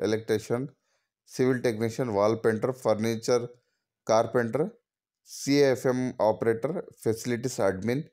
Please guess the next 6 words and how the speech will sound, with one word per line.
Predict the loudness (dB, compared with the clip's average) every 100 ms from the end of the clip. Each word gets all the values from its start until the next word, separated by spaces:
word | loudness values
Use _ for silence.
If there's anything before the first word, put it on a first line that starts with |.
| _ _ _ _ -4
मेप | -2 -2
सुपरवाइजर, | -2 -4 0 2 4 2 -2 -6 _ _ _ _ _ -8
डॉक्यूमेंट | 2 2 4 0 -2 2
कंट्रोलर, | 0 2 2 2 -2 -8
फैसिलिटीज | -4 -2 -2 -2 -2 -4 0
कोऑर्डिनेटर, | 2 2 2 -2 -4